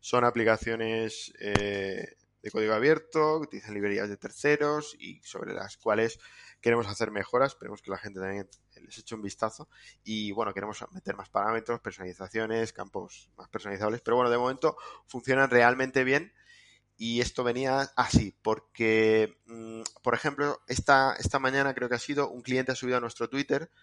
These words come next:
creo que lo hemos retuiteado, un test del Pro X A M D cuatro mil ochocientos H que le ha tardado nueve minutos y poco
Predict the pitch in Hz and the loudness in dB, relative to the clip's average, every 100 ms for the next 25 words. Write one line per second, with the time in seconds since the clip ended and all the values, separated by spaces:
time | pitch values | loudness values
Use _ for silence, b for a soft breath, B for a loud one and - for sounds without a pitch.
0 | b b - 120 120 113 113 107 113 113 | b b -2 2 2 0 -4 -6 -6 2
1 | 120 127 131 160 b b b b _ - | 6 6 4 -4 b b b b _ -8
2 | 131 131 135 135 - 139 151 - _ _ | -6 -4 -6 -4 4 6 4 -4 _ _
3 | _ _ 110 110 110 107 104 101 101 98 | _ _ -4 4 6 6 4 0 -2 -6
4 | 98 - 117 120 123 117 117 117 117 123 | -8 -4 2 2 2 -2 0 0 2 2
5 | 127 131 - _ 101 104 107 110 120 117 | 2 -2 -14 _ -6 -4 -4 -6 -6 -8
6 | 110 117 123 120 - 123 - _ - 110 | -6 -4 -2 0 0 -2 -4 _ -2 4
7 | 107 107 87 117 117 123 117 123 113 117 | 6 4 4 4 6 4 4 4 2 -4
8 | 113 110 113 113 120 117 113 113 - _ | -4 -2 -2 -4 -8 -4 -4 -6 -16 _
9 | _ - 113 120 117 113 113 | _ -20 0 0 2 -2 -6